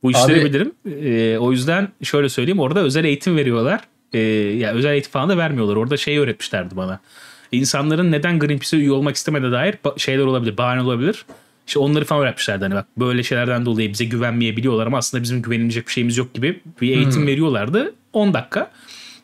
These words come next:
Speaker 1: Ee, en azından benim zamanımda on dakikaydı <laughs> eğitim yani. Sonra salıyorlardı seni sokağa. Ben iki gün çalıştım.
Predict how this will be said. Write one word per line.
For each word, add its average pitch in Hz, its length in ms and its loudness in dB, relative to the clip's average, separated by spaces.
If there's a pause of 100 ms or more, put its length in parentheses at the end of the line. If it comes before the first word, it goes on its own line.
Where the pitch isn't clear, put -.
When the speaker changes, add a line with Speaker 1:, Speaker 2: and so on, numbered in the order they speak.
Speaker 1:
Ee, 131 60 0
en 135 120 0
azından 156 200 2
benim 170 180 2
zamanımda 160 320 2
on 233 160 4
dakikaydı 165 400 2
<laughs> 180 80 6
eğitim 190 320 2
yani. 151 260 2
Sonra 180 240 2
salıyorlardı 185 460 2
seni 117 140 -2
sokağa. 196 340 0
Ben 220 80 4
iki 175 180 2
gün 247 100 4
çalıştım. 147 420 -2